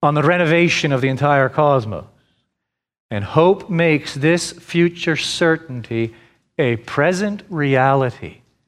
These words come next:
thereby comforting, strengthening us.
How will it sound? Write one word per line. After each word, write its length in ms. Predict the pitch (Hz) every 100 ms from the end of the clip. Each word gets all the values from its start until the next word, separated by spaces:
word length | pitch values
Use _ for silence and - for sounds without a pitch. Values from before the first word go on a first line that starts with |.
| _ _ _ -
thereby 720 | 110 123 131 127 135 180 196 - _ _ _ -
comforting, 480 | 170 139 - 80 - _ _ _ _ _ _ _ -
strengthening 680 | - 151 147 127 - 95
us. 160 | 87 -